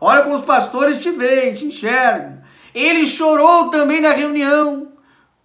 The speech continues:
por quem ajudou ele quando entrou na igreja. Ninguém aguenta mais essas lágrimas de crocodilo, Renato. Falou,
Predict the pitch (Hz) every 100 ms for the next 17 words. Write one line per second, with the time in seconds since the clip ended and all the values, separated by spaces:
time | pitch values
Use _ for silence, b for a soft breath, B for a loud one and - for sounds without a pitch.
0 | _ _ - 269 208 285 285 254 247 208
1 | 233 269 254 277 285 254 208 269 285 269
2 | 269 214 233 254 247 208 214 226 214 165
3 | 165 - _ _ _ - 175 165 202 233
4 | 226 214 220 226 214 214 220 208 202 208
5 | 175 202 214 202 202 196 196 202 202 208
6 | 160 160 214 196 175 170 156 - - _
7 | _ _ b b b b b - 254 254
8 | 320 370 349 -